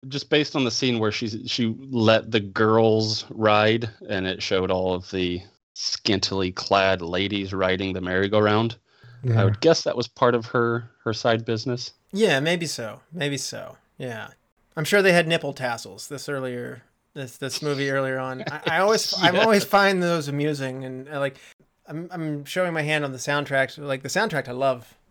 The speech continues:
Speaker 3: but there's one moment where, like, there's a strip scene, and it's just, like, I find that whole concept of, like, uh,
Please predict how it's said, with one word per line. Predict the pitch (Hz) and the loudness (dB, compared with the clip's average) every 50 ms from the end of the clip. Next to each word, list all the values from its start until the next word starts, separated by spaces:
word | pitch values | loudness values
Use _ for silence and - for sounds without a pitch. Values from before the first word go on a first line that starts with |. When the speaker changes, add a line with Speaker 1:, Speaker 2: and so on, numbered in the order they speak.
| _ _ | _ _
Speaker 3:
but | - 147 143 | -10 -6 -6
there's | 156 139 131 | -6 -4 -2
one | 160 180 180 170 | -2 -2 0 0
moment | 165 170 170 156 151 147 | 0 0 0 -2 -4 -4
where, | 156 139 135 | -2 -2 -2
like, | 131 131 127 | -2 -2 -4
there's | - 139 123 | -4 -8 -8
a | 123 | -10
strip | 117 - 170 160 156 - | -4 -2 -2 -2 -2 -4
scene, | - 139 131 127 127 120 - - - - - - _ - _ | -6 -6 -6 -6 -8 -10 -14 -20 -20 -20 -20 -20 _ -12 _
and | 123 123 123 | -6 -6 -4
it's | 123 120 | -6 -4
just, | - 151 143 - | -6 -6 -6 -4
like, | 143 139 131 127 - - - - - - _ | -4 -2 -2 -2 -4 -10 -20 -20 -20 -12 _
I | 120 | -8
find | - - 190 202 202 196 190 160 139 - _ _ | -2 0 2 2 2 0 -2 -4 -8 -14 _ _
that | - 143 165 165 165 - _ _ _ _ _ _ _ _ _ - | 0 2 2 2 2 -2 _ _ _ _ _ _ _ _ _ -12
whole | - 156 156 156 147 | -6 -4 -4 -4 -4
concept | - - 151 147 147 143 - 147 135 135 - | -4 -2 -2 0 0 0 -2 -2 -2 -2 -4
of, | 135 127 123 | -10 -10 -8
like, | 127 123 123 123 120 _ - | -8 -8 -8 -8 -10 _ -6
uh, | 127 123 120 120 120 117 | -6 -6 -6 -6 -10 -12